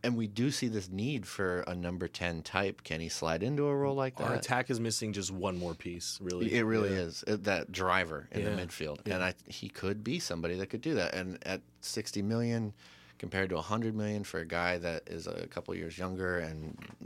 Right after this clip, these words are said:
Speaker 1: you're not really a hundred percent sure what he is yet.
Speaker 2: Yeah.
Speaker 1: I'm still gonna go with Pulisic 'cause I think we're in a place right now where we're only,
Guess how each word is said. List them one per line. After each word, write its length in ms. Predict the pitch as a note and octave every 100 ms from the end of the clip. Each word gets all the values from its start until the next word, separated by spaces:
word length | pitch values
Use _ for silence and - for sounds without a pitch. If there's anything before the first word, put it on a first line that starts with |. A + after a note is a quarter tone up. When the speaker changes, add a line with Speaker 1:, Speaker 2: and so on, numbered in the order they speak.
| -
Speaker 1:
you're 140 | F#2+
not 180 | F2+ D#2
really 300 | F2+ F2 E2+ E2
a 60 |
hundred 320 | E2 F2+ F2
percent 340 | E2+ D#2+ E2+ -
sure 240 | - A2
what 120 | A#2+
he 60 | A#2
is 140 | A#2+ A#2+
yet. 200 | B2+ A#2+
Speaker 2:
Yeah. 220 | F2+ F2+
Speaker 1:
I'm 100 | G#2
still 220 | G#2+ -
gonna 160 | C3+ C3
go 100 | A#2
with 140 | G#2+
Pulisic 440 | - G2+ F#2+ G2 -
'cause 180 | G2+ F2+
I 80 |
think 220 | F#2 A#2 A2+
we're 160 | G#2+
in 60 | G2
a 40 |
place 460 | - G2+ G2 F2+ -
right 240 | F2 F2
now 240 | F2 E2+ D#2+
where 160 | D#2+
we're 140 | D#2+ -
only, 540 | F2 F2 F2 E2 D#2